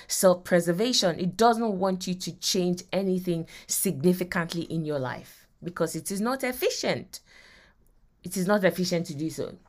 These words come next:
So once, moving on to the second one, and now the second self-sabotaging emotion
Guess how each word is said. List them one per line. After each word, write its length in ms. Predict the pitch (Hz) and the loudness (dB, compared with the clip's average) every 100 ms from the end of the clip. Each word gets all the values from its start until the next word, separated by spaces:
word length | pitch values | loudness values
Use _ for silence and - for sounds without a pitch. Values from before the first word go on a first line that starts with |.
| _ - - - | _ -18 -16 -10
So 260 | - 311 294 | 4 8 8
once, 580 | 262 349 415 359 - | 8 8 8 2 -4
moving 320 | 226 269 339 302 | 0 0 4 4
on 120 | 254 | 2
to 100 | 214 | 2
the 120 | 190 | -2
second 440 | 185 214 214 208 | 2 2 2 0
one, 160 | 180 160 | 0 0
and 140 | 160 | 2
now 100 | 208 | 4
the 140 | 240 247 | 4 4
second 680 | - - - 339 359 320 311 | 0 0 4 4 4 0 2
self-sabotaging 1080 | - 247 240 208 208 208 - 196 190 202 | 2 2 4 2 2 -2 0 0 0 -4
emotion 1040 | - 196 190 196 247 - - 135 127 175 | 0 2 6 8 8 8 4 2 0 -4